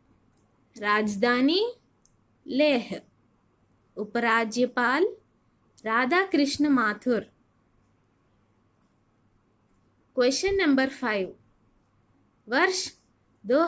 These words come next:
हज़ार बीस के लिए देवी शंकर अवस्थी पुरस्कार किसने जीता? ऑप्शन ए, सुमन चक्रवर्ती,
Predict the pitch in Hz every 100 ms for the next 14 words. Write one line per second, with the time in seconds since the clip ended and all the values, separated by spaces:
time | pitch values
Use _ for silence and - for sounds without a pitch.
0 | 330 302 262 302 330 233 190 254 330 -
1 | - 262 220 208 202 190 196 _ _ _
2 | _ _ _ _ - 185 226 277 349 370
3 | 359 277 262 277 277 - 202 233 240 -
4 | 330 339 254 220 220 - 214 214 214 _
5 | _ _ _ _ 311 294 - 381 392 233
6 | 233 220 196 170 - _ _ _ _ _
7 | _ _ _ _ _ _ _ _ _ -
8 | - 220 220 - 370 311 - 247 180 -
9 | _ _ _ _ _ _ _ _ - 269
10 | 247 277 285 285 247 - 240 247 247 -